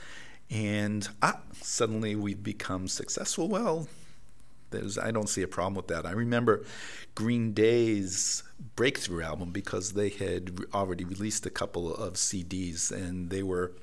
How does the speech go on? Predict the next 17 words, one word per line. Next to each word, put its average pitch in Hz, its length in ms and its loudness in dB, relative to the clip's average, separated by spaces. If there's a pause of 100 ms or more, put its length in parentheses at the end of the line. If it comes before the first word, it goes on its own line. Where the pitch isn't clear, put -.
a 113 80 0
band 104 300 0
from 90 140 -4
Berkeley, 90 320 -2
which 92 180 -4
is 92 120 -4
where 90 120 0
I 90 40 -2
went 85 180 -4
to, 87 100 -6 (180)
to - 80 -2
grad 107 340 4
school, 85 300 0
and 87 80 -2
I 87 120 -2
was 87 180 -4
a, 85 120 -4